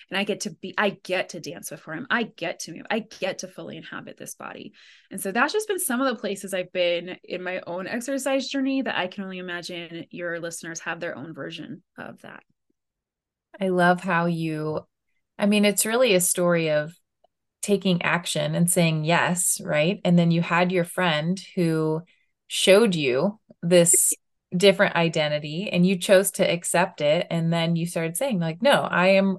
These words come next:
Speaker 2: I am an athlete. I am doing the Spartan race," <laughs> you know? It's so cool.
Speaker 1: Yeah. Well, and it goes to show we do need each other,
Speaker 2: Mm-hmm.
Speaker 1: right? Kelsey, that's why I'm so grateful you're there showing up for your Fit Moms, because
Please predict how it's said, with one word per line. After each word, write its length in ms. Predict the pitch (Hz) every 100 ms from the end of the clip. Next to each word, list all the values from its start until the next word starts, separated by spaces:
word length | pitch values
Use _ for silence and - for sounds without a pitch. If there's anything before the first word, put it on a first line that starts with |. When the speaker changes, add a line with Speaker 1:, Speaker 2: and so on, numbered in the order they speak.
| -
Speaker 2:
I 200 | 190 214
am 280 | - 247 214
an 260 | 185 160 165
athlete. 460 | 165 170 160 156
I 100 | 180
am 340 | 202 214 226 202
doing 180 | 185 165
the 100 | 175
Spartan 420 | - 160 151 160
race," 420 | 151 139 151 -
<laughs> 0 |
you 100 | 175
know? 160 | 180 175 - _
It's 120 | -
so 180 | 190 175
cool. 400 | 175 170 147 165 _ - - _ _ _ _ _ _ _ _ _ _ _ _ _ _ _
Speaker 1:
Yeah. 240 | 180 160 180
Well, 120 | 247
and 160 | 220 233
it 80 |
goes 220 | 220 254 240
to 80 |
show 220 | 220 233 214
we 140 | 208
do 180 | 185 185
need 160 | 156
each 180 | 156 -
other, 260 | - - 214 _ _ -
Speaker 2:
Mm-hmm. 240 | 180 170 175
Speaker 1:
right? 300 | 170 175 175
Kelsey, 240 | 202 214
that's 120 | 208
why 100 | 220
I'm 80 | 202
so 280 | - 214 196
grateful 360 | 185 - 196
you're 180 | 190 180
there 240 | 165 156 170
showing 320 | - 175 170
up 160 | 160
for 200 | - 180
your 120 | 175 170
Fit 200 | 175 -
Moms, 300 | 233 311 -
because 380 | 208 214 190